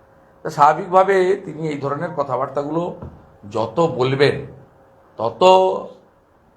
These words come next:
অন্তত আমার এলাকাতে উনি নিশ্চিহ্ন হয়ে যাবেন, নিশ্চিহ্ন হয়ে যাবেন এবং মানুষ তত বেশি করে আমার সঙ্গে থাকবেন। আমি ওনাকে ধন্যবাদ জানাবো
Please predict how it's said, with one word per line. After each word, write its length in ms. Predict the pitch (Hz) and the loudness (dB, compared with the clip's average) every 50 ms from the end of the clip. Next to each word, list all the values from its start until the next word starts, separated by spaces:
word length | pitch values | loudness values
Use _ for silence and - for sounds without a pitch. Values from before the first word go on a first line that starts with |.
| _ - | _ -8
অন্তত 640 | 120 131 131 143 165 165 - 185 185 185 185 - 113 | -6 -6 -2 -2 -2 4 6 6 6 6 4 0 -2
আমার 320 | 123 127 139 156 175 208 202 | 2 2 4 6 6 6 6
এলাকাতে 500 | 196 180 180 180 170 - 160 156 175 175 | 4 4 4 4 4 2 0 -4 -2 -4
উনি 400 | 170 165 160 156 180 269 285 277 - - - - _ _ _ - | -6 -4 -4 -4 -6 -6 -8 -10 -14 -16 -20 -20 _ _ _ -12
নিশ্চিহ্ন 500 | 117 123 127 - - - 156 147 139 123 | -10 -10 -10 -10 -8 -6 -6 -4 -2 -4
হয়ে 180 | 101 90 82 78 | -4 -4 -6 -10
যাবেন, 240 | 76 78 78 78 - - - - - _ _ _ _ _ _ _ _ _ _ _ _ _ _ _ _ _ _ 104 | -10 -12 -14 -16 -18 -18 -20 -20 -20 _ _ _ _ _ _ _ _ _ _ _ _ _ _ _ _ _ _ -8
নিশ্চিহ্ন 500 | 101 135 139 135 - - 180 180 175 170 | -6 -6 -6 -6 -8 -6 -4 -2 0 0
হয়ে 200 | 151 143 143 143 | 2 0 0 0
যাবেন 260 | 143 156 170 202 214 | 0 0 2 2 0
এবং 200 | 196 165 156 156 | 2 0 0 2
মানুষ 440 | 139 113 123 143 170 - - - - - | 4 4 2 2 0 -4 -4 -10 -10 -4
তত 180 | - 135 131 147 | -4 -4 -2 -2
বেশি 340 | 151 135 135 127 - - - | -2 -2 -2 -6 -6 -8 -4
করে 360 | 135 151 160 180 208 - - - | 0 2 2 2 2 0 -2 0
আমার 220 | - 113 127 123 | 0 0 0 0
সঙ্গে 320 | 117 - 120 113 117 127 135 | -4 -4 -6 -6 -4 -4 -6
থাকবেন। 400 | - - 87 85 85 85 82 82 - - - - - - | -6 -8 -8 -8 -10 -14 -14 -16 -20 -20 -20 -20 -16 -8
আমি 200 | - 110 123 143 | -6 -4 -2 -2
ওনাকে 280 | 147 147 156 156 180 165 | 2 2 2 2 2 -2
ধন্যবাদ 500 | 117 127 127 131 143 147 160 175 170 170 | -2 -2 -2 0 2 6 6 6 6 6
জানাবো 560 | 170 175 165 160 160 160 185 220 - - | 4 6 6 6 6 4 2 -2 -4 -6